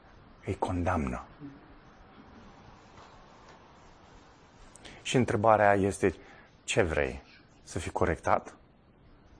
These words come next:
sau să fii condamnat? Dacă vei fi corectat, înseamnă că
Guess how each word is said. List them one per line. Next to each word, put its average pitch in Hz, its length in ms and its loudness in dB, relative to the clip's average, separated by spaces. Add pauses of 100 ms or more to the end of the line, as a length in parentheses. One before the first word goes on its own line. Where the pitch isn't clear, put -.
(360)
sau - 180 -8
să 117 80 -2
fii - 140 -8
condamnat? 71 640 -4 (3750)
Dacă 104 840 4 (600)
vei 135 160 0
fi - 160 2
corectat, 104 600 0 (1300)
înseamnă 120 440 2
că 104 60 -8